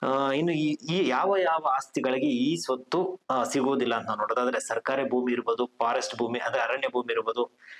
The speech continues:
ಶಾಸನಬದ್ಧ ಸಂಸ್ಥೆಗಳ ಭೂಮಿ ಇರ್ಬೋದು, ಸಾರ್ವಜನಿಕ ಉದ್ದೇಶದ ಸಿ ಎ ಸೈಟ್‌ಗಳಿರ್ಬೋದು, ಮತ್ತೆ ಉದ್ಯಾನವನ ಮತ್ತೆ ಸಮುದಾಯ ಭೂಮಿ, ಇಷ್ಟು, ಆ, ಸೈಟ್‌ಗಳಿಗೆ ಸಂಬಂಧಪಟ್ಟಂತೆ ಈ ಸ್ವತ್ತು ಸಿಗುವುದಿಲ್ಲ.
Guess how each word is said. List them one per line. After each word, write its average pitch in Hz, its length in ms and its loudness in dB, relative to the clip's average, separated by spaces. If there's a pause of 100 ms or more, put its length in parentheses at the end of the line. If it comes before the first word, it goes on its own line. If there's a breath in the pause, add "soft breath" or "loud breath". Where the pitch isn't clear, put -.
(120 loud breath)
ಶಾಸನಬದ್ಧ 143 720 0
ಸಂಸ್ಥೆಗಳ 123 540 0
ಭೂಮಿ 117 280 0
ಇರ್ಬೋದು, 113 360 0
ಸಾರ್ವಜನಿಕ 131 680 0
ಉದ್ದೇಶದ 123 480 -2
ಸಿ 127 220 -4
ಎ 131 120 0
ಸೈಟ್‌ಗಳಿರ್ಬೋದು, 113 760 -2 (720 loud breath)
ಮತ್ತೆ 139 180 0
ಉದ್ಯಾನವನ 147 540 2
ಮತ್ತೆ 143 400 -2
ಸಮುದಾಯ 131 380 0
ಭೂಮಿ, 110 280 -2
ಇಷ್ಟು, 147 540 0
ಆ, 117 380 2 (220)
ಸೈಟ್‌ಗಳಿಗೆ 123 640 -2
ಸಂಬಂಧಪಟ್ಟಂತೆ 110 680 -2
ಈ 123 80 4
ಸ್ವತ್ತು 123 280 0
ಸಿಗುವುದಿಲ್ಲ. 110 760 0